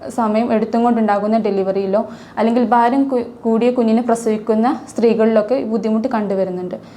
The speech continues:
അതുമാത്രമല്ല, ആ, ഇപ്പോൾ, ആ, യൂട്രസ് റിമൂവ് ചെയ്ത സ്ത്രീകളിലും പിന്നെ അതുപോലെ നമ്മുടെ, <clears throat> ആ, ആർത്തവിരാമം എത്തിയ സ്ത്രീകളിലും ഹോർമോണിൻ്റെ അഭാവം മൂലം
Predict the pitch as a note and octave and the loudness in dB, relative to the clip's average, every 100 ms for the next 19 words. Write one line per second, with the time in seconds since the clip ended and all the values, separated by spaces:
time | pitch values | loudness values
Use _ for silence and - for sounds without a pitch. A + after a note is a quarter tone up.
0 | - - - A#3+ C4+ A#3+ C#4+ C4+ A3+ A3+ | -20 -10 -4 0 2 2 2 2 4 2
1 | - A#3 G#3+ G#3+ A3+ A3+ A3+ A3 G#3 G#3 | 0 -2 -2 0 0 -2 -2 -4 -2 -2
2 | G#3+ A3+ A#3 C#4 C4+ A#3 A3+ B3 C#4 - | 0 2 2 0 2 2 2 0 -4 -2
3 | B3 A3+ A3+ A3+ G#3+ G#3 G3+ D4+ - - | 0 0 -2 -2 0 -2 0 -2 -4 -10
4 | A3+ G#3+ A3 G#3+ G#3+ A3 A3 G#3 A#3+ - | -4 -2 -2 0 0 0 0 -2 -2 -6
5 | - - C#4+ - G#3+ G#3+ A3+ - B3 A#3+ | -4 -2 -2 -2 -2 2 0 2 2 2
6 | A#3 B3+ A3+ A3+ A#3 A3+ G#3 G#3 G3+ A#3+ | 0 0 -2 -2 -2 0 -2 -2 -2 -4
7 | C4 - - - A#3 A3+ A#3 A#3 A#3 A#3 | -6 -14 -20 -2 2 4 4 2 0 2
8 | C#4 A3 G#3+ A3 A3+ C4 G#3+ G3 A3+ | 2 2 2 2 2 0 0 0 -2